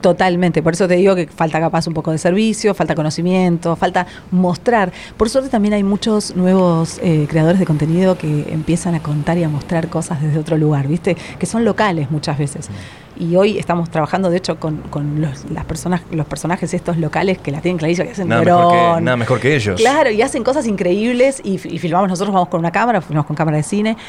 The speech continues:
Speaker 1: pero además también usamos como esas imágenes de los drones de estos pibes que la tienen clarísima, que viven ahí todo el tiempo y que hacen cosas increíbles y trabajan para afuera, capaz trabajan para otros, para otros países y que quedaron acá varados y estamos aprovechando también todo ese talento increíble que hay argentino.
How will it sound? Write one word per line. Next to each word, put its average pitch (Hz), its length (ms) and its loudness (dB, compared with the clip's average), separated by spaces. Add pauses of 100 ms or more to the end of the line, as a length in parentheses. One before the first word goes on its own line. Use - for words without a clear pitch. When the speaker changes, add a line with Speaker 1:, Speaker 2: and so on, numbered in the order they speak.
(160)
Speaker 1:
pero 160 160 4
además 160 260 2
también 196 320 0
usamos 196 320 -2
como 170 180 -2
esas 190 240 -4
imágenes 170 440 -2
de 160 100 0
los 156 160 -2
drones 170 320 0
de 165 80 -2
estos 170 220 -4
pibes 196 260 2
que - 140 -12
la 180 80 -8
tienen 208 180 0
clarísima, 180 380 -2
que 156 100 0
viven 202 240 4
ahí 165 160 2
todo 190 140 2
el 175 120 2
tiempo 202 320 0
y 196 60 0
que 180 100 -2
hacen 190 160 0
cosas 202 380 -2
increíbles 233 460 2
y 214 80 -4
trabajan - 260 0
para 190 140 2
afuera, 226 420 2 (160)
capaz 254 140 -6
trabajan 320 240 2
para 220 140 2
otros, 262 200 0 (360)
para - 120 -4
otros 254 160 0
países 190 460 -2 (180)
y - 60 -14
que 160 100 -6
quedaron 175 300 0
acá 185 160 -2
varados 202 580 0
y - 60 -8
estamos 175 320 -2
aprovechando 170 360 2
también 165 220 0
todo 170 100 0
ese 175 160 -4
talento 156 400 -2
increíble 151 380 0
que 156 80 0
hay 156 60 2
argentino. 151 380 -4